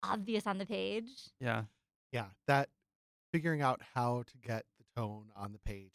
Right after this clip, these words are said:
Speaker 3: I feel like we encounter it with everything, and I think that's just a general, like, you know, when we brought a show that we think of as, like, our funniest show that we've ever written into a writers group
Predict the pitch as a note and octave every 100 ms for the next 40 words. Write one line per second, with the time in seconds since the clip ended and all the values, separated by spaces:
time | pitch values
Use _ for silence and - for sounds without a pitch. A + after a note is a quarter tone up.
0 | - E3 A#3+ G#3 F#3+ G3+ F3+ F3+ E3+ E3
1 | - D3 - _ _ _ _ _ _ G#3+
2 | A#3 D3+ A#2 A#2+ B2+ C3+ D#3 C#3+ C3+ -
3 | C3 B2 A2+ A2 A2+ A2+ G#2+ G#2 - B2+
4 | - _ _ _ _ _ _ - B2 G2+
5 | A2 A#2+ B2 B2 - _ _ - C3+ C3+
6 | - C#3 A#2 - C#3 C3+ C3 G#2+ A2+ G#2
7 | A2 G#2+ - A2+ - C3 B2+ B2 - C#3
8 | A#2+ A#2+ A#2 A#2 A2 A#2 B2+ A#2+ A#2 -
9 | A#2 A#2+ - B2 A#2+ A#2+ A#2+ - G#2+ G#2+